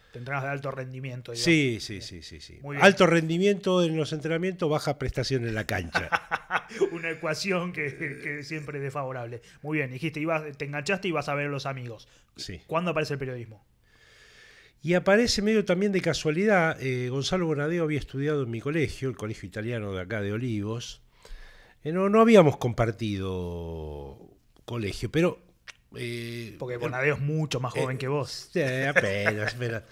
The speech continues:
Speaker 2: apenas cinco años. Eh, sí, cinco, cuatro o cinco años es más joven que yo. Pero bueno, mi colegio era muy acogedor, muy familiero, así bien de Tano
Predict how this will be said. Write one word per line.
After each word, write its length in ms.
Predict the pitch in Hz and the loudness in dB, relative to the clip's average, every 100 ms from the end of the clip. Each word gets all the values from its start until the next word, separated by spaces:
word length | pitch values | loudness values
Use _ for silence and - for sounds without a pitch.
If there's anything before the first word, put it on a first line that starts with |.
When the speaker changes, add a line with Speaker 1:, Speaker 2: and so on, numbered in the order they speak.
| - - - - | -20 -20 -14 -10
Speaker 2:
apenas 500 | 135 165 156 117 - | -4 -2 0 -2 -4
cinco 360 | 147 127 107 | -4 -4 -4
años. 400 | 78 78 85 - | -6 -8 -12 -12
Eh, 540 | 101 101 101 98 98 95 - - _ _ - | -10 -8 -6 -8 -8 -12 -18 -20 _ _ -10
sí, 220 | - 190 | -4 -2
cinco, 400 | 127 202 190 120 | 0 0 -2 -2
cuatro 220 | 127 127 | -2 -2
o 20 | 107 | -4
cinco 280 | 120 98 | -8 -6
años 260 | 104 92 - | -6 -8 -10
es 60 | 90 | -12
más 100 | - | -10
joven 220 | 90 82 | -10 -10
que 80 | 82 | -10
yo. 200 | 71 - - - - - - - - - | -12 -14 -20 -20 -20 -20 -20 -20 -12 0
Pero 580 | 135 135 139 139 139 | 2 4 2 2 2
bueno, 320 | 147 160 127 - - - | 2 0 -2 -10 -14 -10
mi 100 | 143 | -2
colegio 280 | 180 180 | 0 2
era 100 | 170 | 2
muy 160 | 143 156 | 2 0
acogedor, 640 | 143 123 - 123 135 123 | -2 -4 -2 0 0 -2
muy 120 | 127 | -4
familiero, 1000 | 127 123 107 120 139 139 135 127 117 110 98 | -4 -4 -4 0 2 4 2 0 -2 -4 -4
así 220 | 98 - | -6 -4
bien 260 | 107 117 110 | -2 -2 -4
de 120 | 104 | -4
Tano 720 | 123 117 104 104 95 90 90 | -2 0 0 -4 -6 -8 -12